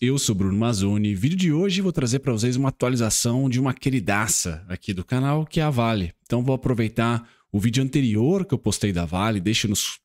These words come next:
comentários fixados ou na descrição ou no card aqui, onde eu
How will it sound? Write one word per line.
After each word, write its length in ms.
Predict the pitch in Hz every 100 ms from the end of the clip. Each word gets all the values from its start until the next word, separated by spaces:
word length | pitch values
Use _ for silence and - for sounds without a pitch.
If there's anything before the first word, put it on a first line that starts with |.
| _
comentários 680 | 113 92 - 95 113 110 95
fixados 800 | - - - 101 120 113 95 87
ou 100 | 107
na 100 | 107
descrição 520 | 101 - - 113 117
ou 140 | 120
no 100 | 151
card 420 | 123 117 113 113 92
aqui, 360 | 85 101 117 - _ _ _ _ _ -
onde 220 | 110 110
eu 180 | -